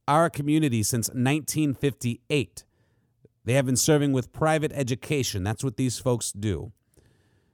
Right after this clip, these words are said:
They are consistently among the top private Christian schools in Orlando. Now, my daughter goes to this school, so my recommendation comes to you professionally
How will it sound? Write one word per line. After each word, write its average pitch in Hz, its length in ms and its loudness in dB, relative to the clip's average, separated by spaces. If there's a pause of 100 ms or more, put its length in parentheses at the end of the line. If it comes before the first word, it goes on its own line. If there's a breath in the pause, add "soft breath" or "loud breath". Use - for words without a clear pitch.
(140)
They 123 120 2
are 120 240 6
consistently 107 1080 2
among 117 260 4
the 113 80 2
top - 500 -2
private 135 440 -2
Christian 143 380 2
schools 85 440 -4 (240)
in 139 140 2
Orlando. 123 560 0 (760)
Now, 90 100 -4
my 135 100 8
daughter 160 260 10
goes 117 220 6
to - 80 -6
this 92 160 -2
school, 90 340 0
so 92 460 0
my 113 260 2
recommendation 117 1160 2 (800)
comes 139 260 2
to - 120 0
you 117 200 4
professionally 98 960 -2